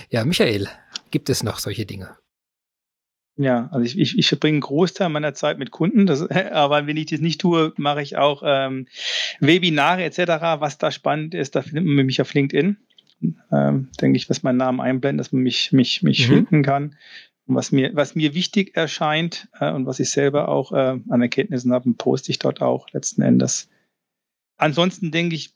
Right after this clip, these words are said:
Speaker 2: ja, so wie, wie ich jetzt die, das, das, unser Gespräch erlebt hat, war das eine, eine große Offenheit ausgestrahlt, wenn ich das mal so selbst reflektieren darf. Und ich glaube, mit der muss man, und, und auch vielleicht Freude und was Positives, ja.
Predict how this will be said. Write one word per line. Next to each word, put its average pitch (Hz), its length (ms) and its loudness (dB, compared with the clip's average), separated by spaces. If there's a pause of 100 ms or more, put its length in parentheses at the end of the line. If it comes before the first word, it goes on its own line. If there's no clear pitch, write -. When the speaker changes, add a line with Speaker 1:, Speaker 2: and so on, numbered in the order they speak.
Speaker 2:
ja, 156 440 -2
so 151 240 2
wie, 165 240 0
wie 170 80 4
ich 165 80 2
jetzt - 160 0
die, 165 140 0
das, 156 240 0
das, 165 340 0
unser 160 300 4
Gespräch 160 340 0
erlebt 170 300 0
hat, 165 200 -2
war 151 120 0
das 143 120 -8
eine, 156 120 -2
eine 151 160 -2
große 165 340 0
Offenheit 175 480 0
ausgestrahlt, 170 720 -4
wenn 160 120 -4
ich - 40 -6
das - 160 -8
mal 156 140 0
so 151 80 0
selbst 160 340 0
reflektieren 165 560 0
darf. 160 240 0
Und 156 60 -6
ich 139 100 -8
glaube, 147 180 0
mit 151 140 -8
der 143 80 0
muss 156 160 -6
man, 156 300 -4
und, 170 380 2
und 165 140 4
auch 156 120 2
vielleicht 160 200 -2
Freude 180 360 4
und 160 80 0
was 151 140 -2
Positives, 185 760 2
ja. 170 240 0